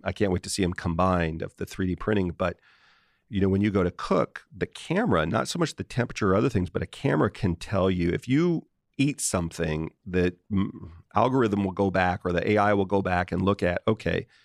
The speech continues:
the camera watched the texture of this food change, and it can draw so many inferences from it. It saves all the barometric pressure, the time it cooked, the temperature it cooked at,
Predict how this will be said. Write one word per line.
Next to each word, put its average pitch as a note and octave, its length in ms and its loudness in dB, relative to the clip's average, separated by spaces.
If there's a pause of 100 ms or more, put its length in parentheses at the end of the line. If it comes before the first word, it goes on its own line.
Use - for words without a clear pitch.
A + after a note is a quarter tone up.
(140)
the - 80 -4
camera A2+ 760 2 (200)
watched G2+ 640 2 (120)
the F#2 80 -2
texture - 560 -2
of A2 120 2
this G2+ 200 -2
food F#2 300 -4
change, G#2 720 -4 (680)
and G#2 140 2
it G#2 100 -2
can A#2 140 0
draw G2+ 460 2
so - 520 0
many B2 340 2
inferences F#2 720 -2
from D2+ 260 -2
it. - 180 -2 (480)
It - 160 0
saves B2 520 0
all - 280 0
the - 100 -10
barometric D#2 600 -2
pressure, G#2 480 2
the F2 80 -4
time - 260 -8
it - 160 -14
cooked, - 380 -2
the - 60 -10
temperature G2+ 480 -2
it F#2 100 -2
cooked - 300 -4
at, F#2 260 2